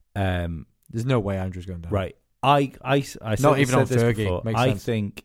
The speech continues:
Speaker 1: the
Speaker 2: Ginger Bush, like.
Speaker 1: uh, fucking who would? Um,
Speaker 2: I probably would.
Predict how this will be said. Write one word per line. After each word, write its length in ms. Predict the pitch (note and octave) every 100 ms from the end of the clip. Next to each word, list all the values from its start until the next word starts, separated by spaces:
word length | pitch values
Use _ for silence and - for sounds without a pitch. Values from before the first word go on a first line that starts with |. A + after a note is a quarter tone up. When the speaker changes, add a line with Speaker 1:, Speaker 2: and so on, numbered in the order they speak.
| -
Speaker 1:
the 280 | G2 F#2+ F#2
Speaker 2:
Ginger 240 | F#2 F2
Bush, 320 | F2 G#2 -
like. 160 | G2 F#2+ _ _ _
Speaker 1:
uh, 220 | F#2 E2+ E2
fucking 640 | A2 - - D#2+ C2+ D2+ - - - -
who 160 | G2+ F2+
would? 240 | F2 E2 - _ _ _
Um, 680 | - A2 A2+ A2+ A2 G#2 F2 - _
Speaker 2:
I 60 | D3
probably 300 | F#2+ -
would. 100 | F2